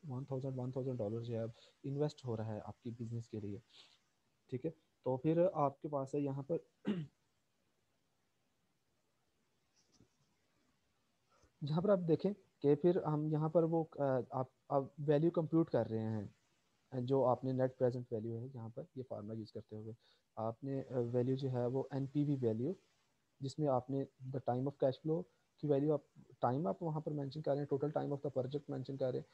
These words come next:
और डिस्काउंट रेट। अब यहाँ पर देखेंगे डिस्काउंट जो रेट है, अब अगर आपने इसका जो है वो ये,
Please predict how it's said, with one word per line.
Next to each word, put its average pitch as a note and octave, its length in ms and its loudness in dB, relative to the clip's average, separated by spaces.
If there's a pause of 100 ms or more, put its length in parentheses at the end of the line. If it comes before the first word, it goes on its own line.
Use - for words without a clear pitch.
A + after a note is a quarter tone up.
(260)
और B2 340 4
डिस्काउंट B2+ 480 -2
रेट। C#3 220 2 (720)
अब D3+ 120 -2
यहाँ E3+ 160 0
पर F3+ 140 -2
देखेंगे F3+ 320 -2
डिस्काउंट D#3+ 640 -2 (400)
जो C3+ 200 2
रेट B2 320 2
है, B2+ 180 -2 (1160)
अब D3+ 180 0
अगर D#3+ 180 4
आपने D3+ 240 0
इसका C#3+ 320 4
जो C#3+ 140 0
है C3+ 160 2
वो C#3+ 260 2
ये, D#3 200 0